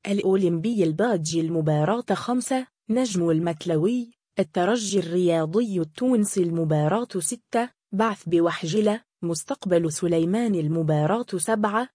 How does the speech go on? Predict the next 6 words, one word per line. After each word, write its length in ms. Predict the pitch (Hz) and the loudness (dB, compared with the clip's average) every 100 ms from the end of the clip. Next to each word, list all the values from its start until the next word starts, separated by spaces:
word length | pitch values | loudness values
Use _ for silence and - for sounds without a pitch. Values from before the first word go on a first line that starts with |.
| _ - | _ -2
الاتحاد 720 | 180 175 156 202 - 233 214 | 0 0 0 -4 -2 -2 2
المنستيري، 1120 | 170 151 147 151 147 - - 240 240 233 233 - _ _ | 2 2 0 0 -2 -6 -4 0 0 0 -4 -10 _ _
الترجي 640 | 180 - 202 170 170 165 208 | -6 -2 0 0 0 2 2
الجرجيسي. 880 | 185 160 160 160 160 226 240 - | 4 2 2 0 -2 -4 -4 -2
المباراة 600 | 175 170 160 156 151 208 | -2 0 0 2 2 0
ثمانية، 960 | 247 190 - 165 196 240 220 233 240 | -2 -4 -2 -2 0 0 0 0 -2